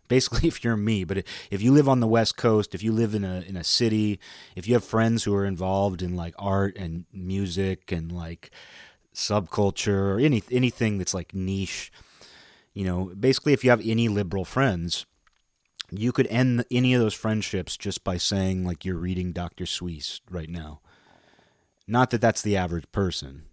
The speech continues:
You know, like I said, I'm, I think you can wa-, you can wall yourself into this world based on what you pay attention to, and, and people who are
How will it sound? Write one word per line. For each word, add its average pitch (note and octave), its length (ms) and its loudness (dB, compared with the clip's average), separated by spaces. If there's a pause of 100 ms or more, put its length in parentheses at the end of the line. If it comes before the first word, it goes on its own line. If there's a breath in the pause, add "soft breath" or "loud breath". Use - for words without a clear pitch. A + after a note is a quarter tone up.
(160)
You F2 80 -6
know, E2 60 -6
like E2 120 -8
I E2 60 -4
said, E2 240 -2
I'm, D2+ 180 -12 (180)
I F#2 60 -6
think F2 160 -4
you F2+ 80 -4
can F2+ 140 -4
wa-, G#2+ 180 0
you A2 140 0
can A#2+ 180 2
wall D#3 240 8
yourself B2 480 4
into G#2+ 340 -2
this F#2 200 -4
world F#2+ 640 -2 (1080 soft breath)
based G#2 360 0
on G2 120 2
what G2 160 0
you F#2 100 -10
pay F#2 200 -2
attention F#2+ 560 -4
to, F2 460 -4
and, F2 300 -6
and F2 360 -6 (100)
people G#2 320 -6
who F2+ 180 -4
are E2+ 300 -10